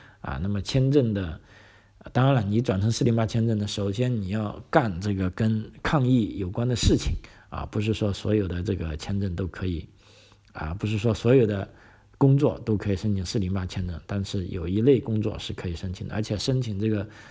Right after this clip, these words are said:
啊，四零八这个疫情签证呢，目前也依然是免费的哈。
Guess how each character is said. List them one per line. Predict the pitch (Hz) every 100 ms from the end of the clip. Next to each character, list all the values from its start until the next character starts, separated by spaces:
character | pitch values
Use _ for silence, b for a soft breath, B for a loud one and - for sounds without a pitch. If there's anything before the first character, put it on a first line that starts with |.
| B B -
啊， | - 87
四 | -
零 | 131 123
八 | 127 123
这 | 123
个 | 120
疫 | 165
情 | 113 101
签 | 104 113 104
证 | 101
呢， | 98
目 | 110 104
前 | - 95 95
也 | - 85 76
依 | 78 107
然 | 85 95
是 | -
免 | 92 82
费 | 98 127
的 | -
哈。 | - -